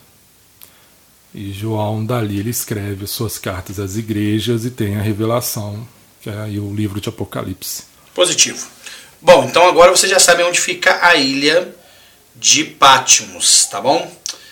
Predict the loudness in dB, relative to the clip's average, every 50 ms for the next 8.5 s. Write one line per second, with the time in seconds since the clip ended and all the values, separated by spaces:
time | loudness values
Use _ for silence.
0 | -20 _ _ -16 -12 -12 -12 -4 0 0 0 0 0 -4 -2 -2 0 -2 0 -2
1 | -2 -4 -4 -4 -4 -4 -6 -6 -6 -8 -8 -8 -8 -8 -6 -4 -2 -2 -2 -4
2 | -6 -10 -14 -14 -10 -6 -6 -4 -4 -4 -4 -4 -4 -4 -4 -2 0 0 0 -2
3 | -2 -2 0 0 0 2 0 0 -2 -4 -8 -16 -20 -20 -20 -20 _ _ -10 -8
4 | -6 -4 -2 -2 -4 -4 -6 -6 -6 -8 -8 -10 -12 -12 -12 -16 -20 -20 _ _
5 | _ -20 -20 _ _ _ -14 -14 -6 -4 -2 -2 -2 -4 -6 -6 -6 -6 -8 -8
6 | -8 -8 -10 -8 -8 -8 -10 -8 -8 -8 -10 -10 -16 -20 _ _ _ _ -18 -16
7 | -14 -10 -8 -8 -8 -8 -10 -12 -12 -14 -12 -12 -14 -8 -6 -6 -6 -6 -8 -10
8 | -6 -6 -4 -4 -4 -6 -8 -10 -20